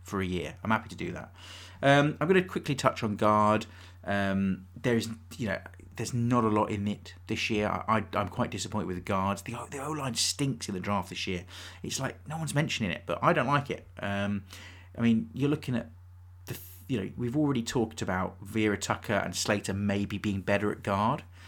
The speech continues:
After that, you are dropping off a cliff. Trey Smith out of Tennessee is a third round pick for me. Steady, developmental.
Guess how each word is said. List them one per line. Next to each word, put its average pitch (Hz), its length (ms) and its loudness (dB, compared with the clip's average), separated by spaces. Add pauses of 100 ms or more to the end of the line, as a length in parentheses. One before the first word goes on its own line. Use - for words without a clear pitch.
(840)
After 226 380 4
that, 120 320 4
you 127 140 2
are 107 80 4
dropping 139 360 0
off 113 160 -2
a 95 40 -2
cliff. - 440 -4
Trey 143 260 -4
Smith 143 300 -4
out - 100 -2
of - 60 -12
Tennessee 123 480 -2
is 95 80 -2
a 104 60 -6
third 101 320 0
round 92 220 -2
pick 90 200 -6
for 95 100 -8
me. 92 280 -2 (500)
Steady, 92 800 0
developmental. 90 960 -2